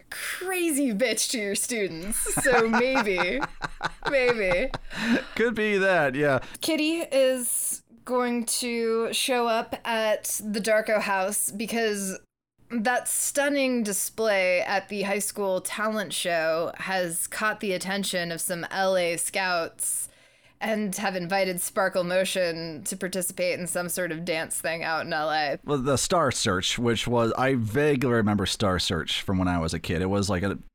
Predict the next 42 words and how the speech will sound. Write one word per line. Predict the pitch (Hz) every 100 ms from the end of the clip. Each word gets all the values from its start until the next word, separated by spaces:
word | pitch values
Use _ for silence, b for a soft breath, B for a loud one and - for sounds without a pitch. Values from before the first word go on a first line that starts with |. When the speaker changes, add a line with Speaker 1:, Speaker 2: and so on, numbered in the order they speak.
| -
Speaker 2:
kind | - 156
of | 139
like | 135
an | 123
American | 113 113 107 104
Idol | 92 95 92 85 - b b b
type | - 101
of | 98 87
show. | - 95 90
There | 92 98
weren't | 104 98
any, | 90
like, | 87
catty | - - 101 95
judges | 87 92 87 87
or | 85
anything | 90 90 92
like | 90 90
that. | 90 90
They | 87
would | 87
just | 87 85
do | 98
their | 92 90
thing. | - 92 90 90 - B B B 107
Ed | 104
McMahon | 101 95 98 98
would | 90
come | - 104 92
out | 92 90
and, | 87 90 92 B B B
you | 104
know, | 95
in | 92
between | 95 - 110 98 90 - -
delivering | 110 98 90 92
the | 87 85 -
Publisher | 107 101 -
Clearinghouse, | 92 - 98 90 95 - - _ -
you | 90
know, | 82 85 -
checks, | 107 90 - -